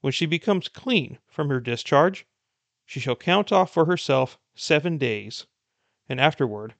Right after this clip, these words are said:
she is clean. Then on the eighth day she shall take for herself two turtle doves or two young pigeons, and bring them in to the priest, to the doorway of the tent of meeting.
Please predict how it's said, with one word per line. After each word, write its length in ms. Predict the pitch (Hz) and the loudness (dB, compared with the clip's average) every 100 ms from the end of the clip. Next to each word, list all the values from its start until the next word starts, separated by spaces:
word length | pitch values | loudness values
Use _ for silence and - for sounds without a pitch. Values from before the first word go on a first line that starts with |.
| _ | _
she 180 | - 135 | -8 -6
is 100 | 135 | -4
clean. 340 | - 175 117 _ _ _ _ _ _ _ _ _ _ _ _ _ _ | -2 -4 -6 _ _ _ _ _ _ _ _ _ _ _ _ _ _
Then 220 | 139 175 | 4 4
on 160 | 202 170 | 6 2
the 140 | 165 | 2
eighth 240 | 156 214 - | 0 -2 -2
day 340 | 117 110 123 _ _ _ | -6 -4 -8 _ _ _
she 220 | - 143 | -8 -6
shall 200 | - 127 | 0 -2
take 320 | - 160 170 | 2 0 0
for 100 | 185 | -2
herself 560 | 180 - 135 131 - _ _ - | -2 0 2 2 -2 _ _ -8
two 200 | - 196 | -4 -4
turtle 320 | - 185 165 | 2 4 4
doves 400 | 151 147 165 - _ _ - | 2 2 0 -4 _ _ -14
or 120 | 120 | -12
two 220 | - 175 | -4 -2
young 300 | 185 165 170 | 0 0 -2
pigeons, 560 | - 135 113 113 117 - _ _ _ _ | 0 -2 -2 -10 -12 -18 _ _ _ _
and 180 | - 123 | -10 -6
bring 280 | 120 151 170 | 0 2 2
them 180 | 185 160 | 0 0
in 180 | 127 131 | -4 -4
to 100 | 131 | -6
the 80 | 131 | -8
priest, 480 | - 117 - - - _ _ _ _ _ | -6 -8 -8 -20 -20 _ _ _ _ _
to 80 | - | -10
the 100 | 117 | -8
doorway 600 | 117 131 147 147 143 143 - | -2 2 4 4 2 2 -6
of 140 | 143 | -6
the 80 | 151 | -6
tent 280 | - 113 117 | -6 -10 -10
of 120 | 117 | -10
meeting. 360 | 120 110 131 | -8 -8 -14